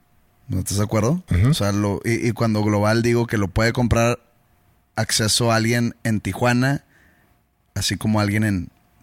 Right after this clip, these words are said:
Speaker 1: Chetumal,
Speaker 2: Ujú.
Speaker 1: ¿ok?
Speaker 2: Así como alguien en Kuala Lumpur.
Speaker 1: Limitémoslo a la República Mexicana,
Speaker 2: Ok, ok.
Speaker 1: porque ahí sí se puede limitar.
Speaker 2: Ujú.
Speaker 1: De que sabes que no hay acceso para la persona que esté en Estados Unidos.
Speaker 2: Ok.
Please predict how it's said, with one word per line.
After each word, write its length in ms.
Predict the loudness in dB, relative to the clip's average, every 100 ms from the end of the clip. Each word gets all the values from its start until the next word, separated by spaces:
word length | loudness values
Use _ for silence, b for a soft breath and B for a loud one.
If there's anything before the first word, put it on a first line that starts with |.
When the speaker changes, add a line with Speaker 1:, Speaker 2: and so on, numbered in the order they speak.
| -6
Speaker 1:
Chetumal, 760 | -2 0 0 0 0 0 -4 -2
Speaker 2:
Ujú. 300 | 2 2 2 -2 -10
Speaker 1:
¿ok? 160 | -6 -4 -4 -2
Speaker 2:
Así 180 | 0 2
como 180 | 2
alguien 200 | 4 4
en 120 | 2 2
Kuala 360 | 2 4 4
Lumpur. 520 | 2 0 2 2 2 -4 -16 _ _ _ _
Speaker 1:
Limitémoslo 640 | -2 0 0 0 2 2 2
a 80 |
la 140 | 2 2
República 380 | 0 0 0 0
Mexicana, 600 | 0 2 4 4 2 -2
Speaker 2:
Ok, 140 | 0 0
ok. 120 | -2 -4
Speaker 1:
porque 260 | -4 0
ahí 200 | 2 2
sí 140 | 2 -2
se 100 | -2
puede 260 | 0 0
limitar. 500 | 2 0 -2 -6 -8 0
Speaker 2:
Ujú. 260 | 4 4 2
Speaker 1:
De 100 | -4
que 80 | -2
sabes 220 | 0 0
que 120 | 0 0
no 120 | 2
hay 80 | 0
acceso 400 | 0 -2 -2 -2
para 360 | 0 2 2
la 140 | 0 -4 -8 -18 -6
persona 340 | -4 -2 -2
que 120 | -4
esté 280 | -6 -2 0
en 100 | 0
Estados 280 | -2 -2 -2
Unidos. 300 | -2 -6 -4
Speaker 2:
Ok. 140 | -2